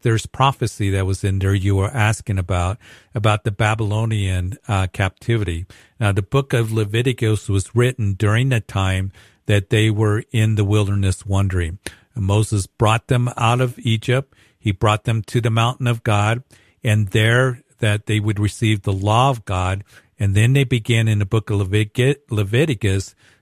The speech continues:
to receive the ceremonial law as well, the responsibilities and roles of priests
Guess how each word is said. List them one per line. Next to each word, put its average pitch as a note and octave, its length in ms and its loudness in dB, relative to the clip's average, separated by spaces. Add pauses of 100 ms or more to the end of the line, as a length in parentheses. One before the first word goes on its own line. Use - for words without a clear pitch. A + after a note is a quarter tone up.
to A#2 100 0
receive A2 460 0
the G#2+ 100 -2
ceremonial G#2+ 880 0
law F#2+ 320 0
as G2+ 300 -4
well, G2 360 0 (280)
the G2 100 -4
responsibilities G#2+ 1080 0
and G2 120 -2
roles G#2 380 0
of F#2 160 -8
priests G#2+ 420 -2